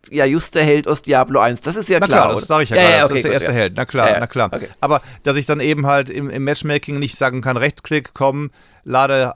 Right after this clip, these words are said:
Speaker 2: Heinrich Leonhard Jörg Langer ein zum, äh, Diablo zwei Resurrected, äh, Schnetzeln, sondern erst wieder dem Heinrich entweder, wenn ich selbst eine, eine Partie starte, so mit Quick Online Play, hier ist mein Passwort, Game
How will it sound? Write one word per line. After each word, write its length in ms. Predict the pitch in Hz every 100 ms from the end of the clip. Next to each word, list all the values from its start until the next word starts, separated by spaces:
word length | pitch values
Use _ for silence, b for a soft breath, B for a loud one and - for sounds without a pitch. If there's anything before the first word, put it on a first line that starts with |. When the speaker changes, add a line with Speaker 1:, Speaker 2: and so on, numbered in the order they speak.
| -
Speaker 2:
Heinrich 460 | 120 135 139 139 135
Leonhard 380 | 143 139 135
Jörg 160 | 123 123
Langer 340 | 127 135 135
ein 280 | 123 127 135
zum, 640 | - - 120 120 120 117 117
äh, 240 | 123 117
Diablo 720 | 113 120 123 113 120 117 117 113
zwei 340 | - - 120
Resurrected, 920 | 120 113 113 131 - 135 120 - - -
äh, 440 | 117 113 110 110 110
Schnetzeln, 680 | 131 131 - 131 127 123 - b b b b
sondern 280 | - 139 131
erst 260 | 92 135 -
wieder 320 | 131 123 120
dem 380 | 110 - 135 117
Heinrich 260 | 131 127
entweder, 540 | 117 127 135 123 120 120
wenn 340 | 127 101 123
ich 140 | 127 -
selbst 540 | - 131 131 143 -
eine, 100 | 139
eine 140 | 127
Partie 280 | 120 127 151
starte, 560 | - 123 135 160 160 151
so 140 | 123 120 -
mit 320 | 120 117 - -
Quick 260 | 156 -
Online 300 | 131 135 135
Play, 400 | - 127 127 127 b b b b
hier 120 | - 143
ist 140 | -
mein 320 | 127 127 123
Passwort, 600 | - 139 - 110 104 110
Game 720 | 131 131 135 139 139 139 135